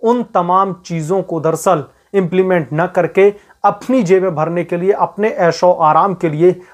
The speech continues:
अरविंद केजरीवाल ने ये लगाया। अरविंद केजरीवाल को ये भी शक था कि वो शीश महल छोड़ रहे हैं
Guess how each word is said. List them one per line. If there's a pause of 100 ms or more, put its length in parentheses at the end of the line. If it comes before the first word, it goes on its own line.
अरविंद
केजरीवाल
ने
ये
लगाया। (840)
अरविंद
केजरीवाल
को (340)
ये
भी
शक
था (580)
कि
वो (320)
शीश
महल
छोड़
रहे
हैं